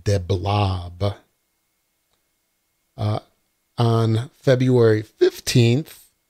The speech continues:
Crackdown three, straight into Game Pass. February twenty-first, this is one that I, I'm excited about. Batman Return to Arkham. That's going in there. So, uh,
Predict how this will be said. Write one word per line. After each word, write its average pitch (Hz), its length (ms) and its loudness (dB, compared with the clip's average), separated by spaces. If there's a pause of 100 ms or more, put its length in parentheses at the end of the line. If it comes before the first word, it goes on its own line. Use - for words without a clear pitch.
(140)
Crackdown 104 420 2
three, 135 400 4 (680)
straight 123 400 2
into 131 180 2
Game 123 220 2
Pass. 127 580 -2 (1600)
February 143 380 2
twenty-first, 147 1080 0 (180)
this - 160 -2
is 113 120 0
one 120 300 0
that 107 360 2 (440)
I, 113 260 -2
I'm 156 80 4
excited 98 440 -2
about. 95 380 -6 (560)
Batman 131 540 2
Return 127 460 2
to 117 80 2
Arkham. 98 460 -2 (520)
That's 107 240 -2
going 95 320 0
in 92 140 -6
there. 90 200 -18
So, 98 440 -6 (520)
uh, 98 360 -8